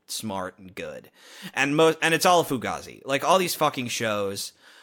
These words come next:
are just replicating the style of these things. And, and, like, here's what you do to make Prestige television look re-, like Prestige television. You get some really, really good film cameras.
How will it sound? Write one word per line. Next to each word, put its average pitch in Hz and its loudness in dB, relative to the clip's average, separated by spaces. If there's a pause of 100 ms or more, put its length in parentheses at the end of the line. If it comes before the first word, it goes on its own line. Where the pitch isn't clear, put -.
(140)
are 131 2
just 135 -2
replicating 156 2
the 135 -4
style 117 2 (560)
of 110 2
these 113 -6
things. 92 -6
And, 135 -6
and, 143 0
like, 139 0
here's 220 0
what 240 -2
you 208 0
do 104 -2 (200)
to - -8
make 120 -4
Prestige - 2
television 107 -4
look 101 -10
re-, 98 -10 (120)
like 98 -8
Prestige - -12
television. - -20 (720)
You - -10
get 165 4
some 180 4
really, 196 6
really 147 2
good 131 4
film 117 -2
cameras. 65 -8